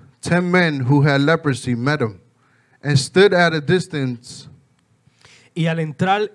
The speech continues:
Speaker 2: en una aldea, le salieron al encuentro diez hombres leprosos, los cuales se pararon de lejos.
Speaker 1: And called out in loud voice, "Jesus, Master,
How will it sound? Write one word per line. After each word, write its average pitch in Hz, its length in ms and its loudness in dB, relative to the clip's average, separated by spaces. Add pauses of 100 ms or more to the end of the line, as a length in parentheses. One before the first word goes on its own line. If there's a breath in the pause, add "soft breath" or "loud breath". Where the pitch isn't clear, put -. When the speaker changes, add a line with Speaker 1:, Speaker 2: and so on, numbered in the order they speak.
Speaker 2:
en 170 160 -6
una 185 220 -2
aldea, 156 460 -4
le 135 140 -6
salieron 160 540 -2
al 151 140 -6
encuentro 143 520 -2
diez 156 320 -6
hombres 156 380 -4
leprosos, 127 640 -8 (300 soft breath)
los 143 160 0
cuales 143 300 -4
se 143 140 -6
pararon 151 540 -6
de 135 100 -4
lejos. 120 640 -10 (1900 soft breath)
Speaker 1:
And 147 160 -4
called 190 320 4
out 175 280 4
in 156 180 -2
loud 156 240 -2
voice, 147 440 2 (160)
"Jesus, 190 520 2
Master, 175 720 0